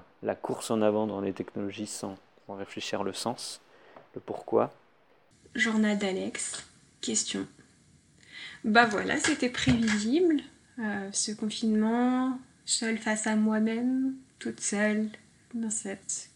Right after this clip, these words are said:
Speaker 2: grande maison, où il n'y a pas de voisin à la ronde à quatre cents mètres. Ben, seule face à moi-même, euh, j'ai des émotions fortes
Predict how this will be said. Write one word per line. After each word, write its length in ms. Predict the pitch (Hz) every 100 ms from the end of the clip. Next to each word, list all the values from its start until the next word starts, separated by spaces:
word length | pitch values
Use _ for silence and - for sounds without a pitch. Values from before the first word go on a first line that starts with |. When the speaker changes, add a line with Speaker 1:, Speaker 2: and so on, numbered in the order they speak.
| -
Speaker 2:
grande 260 | 202 202
maison, 540 | 202 208 202 208 214 220 - _ - - - - - - - -
où 80 | 202
il 60 |
n'y 60 | 196
a 60 | 190
pas 240 | - 208
de 80 | 196
voisin 720 | 196 196 208 214 202 190 190
à 40 | 185
la 120 | 185
ronde 340 | 180 208 208
à 180 | 190 185
quatre 260 | - 190 -
cents 180 | 202
mètres. 540 | 202 226 - - - - - _ _ _ _ _ _ - - - - - - - - -
Ben, 260 | 208 196
seule 260 | 185 - 226
face 220 | 240 226
à 60 | 226
moi-même, 500 | 214 190 202 214 220
euh, 340 | 202 190 185 185 - _ _ _
j'ai 220 | 233 214 196
des 180 | 196
émotions 400 | 208 208 202 208
fortes 800 | 202 - 262 254 - - - -